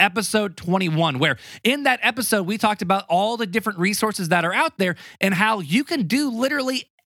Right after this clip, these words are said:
anything and everything, kind of having more of a hodgepodge system, but do it all for free, such as using Planning Center People to just manage your people completely free. Worship tools for volunteer scheduling and also for,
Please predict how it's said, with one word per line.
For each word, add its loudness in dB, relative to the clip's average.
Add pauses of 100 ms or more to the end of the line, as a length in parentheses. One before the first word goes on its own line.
(140)
anything 0
and 2
everything, 0 (600)
kind 0
of 0
having 2
more 2
of -2
a -2
hodgepodge 0
system, 0 (240)
but 2
do 4
it 2
all 2
for -6
free, 0
such -2
as 0
using 0
Planning 0
Center 0
People 0 (240)
to 4
just 0
manage 0
your 0
people 0 (220)
completely 0
free. -2 (180)
Worship 2
tools 0
for 0
volunteer 0
scheduling -2 (120)
and 2
also 0
for, -2